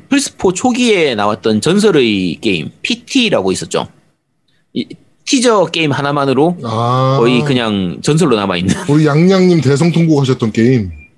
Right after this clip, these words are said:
Speaker 1: 네. 서-, 그 사일런트 힐의 후속작으로 나오려고 하다가 이제 코지마 히데오가 이제 그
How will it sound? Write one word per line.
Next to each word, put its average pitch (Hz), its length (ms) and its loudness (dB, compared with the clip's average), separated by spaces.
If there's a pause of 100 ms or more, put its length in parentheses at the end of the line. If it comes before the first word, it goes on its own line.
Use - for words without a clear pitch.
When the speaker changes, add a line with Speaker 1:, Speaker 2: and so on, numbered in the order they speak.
(160)
Speaker 1:
네. 131 60 -4 (320)
서-, - 320 -8
그 120 120 0
사일런트 175 420 0
힐의 127 760 4
후속작으로 160 560 0
나오려고 120 440 2
하다가 127 480 -2 (420)
이제 107 120 0
코지마 175 320 0
히데오가 104 420 2 (480)
이제 98 260 -8 (360)
그 - 120 -4